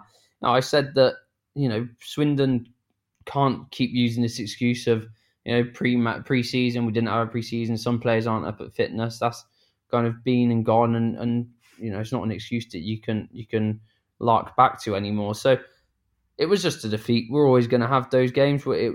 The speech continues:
it just so happened that it was another home performance whereby we didn't get a victory, which kind of mounted more pressure on us to now start getting some home wins.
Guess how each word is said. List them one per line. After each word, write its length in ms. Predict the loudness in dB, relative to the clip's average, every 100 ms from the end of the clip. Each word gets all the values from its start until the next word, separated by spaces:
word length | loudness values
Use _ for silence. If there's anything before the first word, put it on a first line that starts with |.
| -2
it 120 | -2
just 160 | -2 2
so 100 | 2
happened 280 | 2 0 0
that 60 |
it 60 | 0
was 180 | 0 2
another 260 | 4 4
home 540 | 4 4 4 4 0 -6 _ _
performance 560 | -18 0 2 2 0 2
whereby 260 | 2 4 4
we 120 | 4
didn't 160 | 0
get 160 | 0 2
a 40 |
victory, 480 | 2 0 0 0 0 -4 _ _
which 240 | -4 -4 2
kind 180 | 4 4
of 60 |
mounted 340 | 4 2 2 2
more 260 | 4 4
pressure 320 | 2 0 2
on 100 | 2
us 220 | 0 -4 -4
to 60 |
now 180 | -2 -2
start 500 | -2 0 0 -2 -6
getting 240 | -6 -4
some 200 | -4 -4
home 240 | -2 -2 -2
wins. 300 | 0 -2